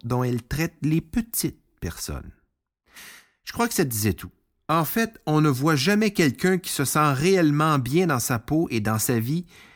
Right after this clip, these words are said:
faire sentir quelqu'un d'autre inférieur ou inadéquat.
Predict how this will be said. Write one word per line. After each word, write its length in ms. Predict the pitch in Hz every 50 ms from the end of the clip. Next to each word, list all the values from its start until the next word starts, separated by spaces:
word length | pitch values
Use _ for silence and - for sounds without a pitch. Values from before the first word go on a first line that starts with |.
| _
faire 300 | _ - - 165 151 -
sentir 720 | - - 208 202 202 190 175 - - 214 208 208 190 - -
quelqu'un 400 | - 160 135 - - 135 131 127
d'autre 280 | 127 151 160 151 - - -
inférieur 800 | 175 165 - - 143 123 127 131 131 139 139 143 147 - - _ _
ou 140 | 143 135 143
inadéquat. 580 | 135 127 123 107 104 104 - - - 82 -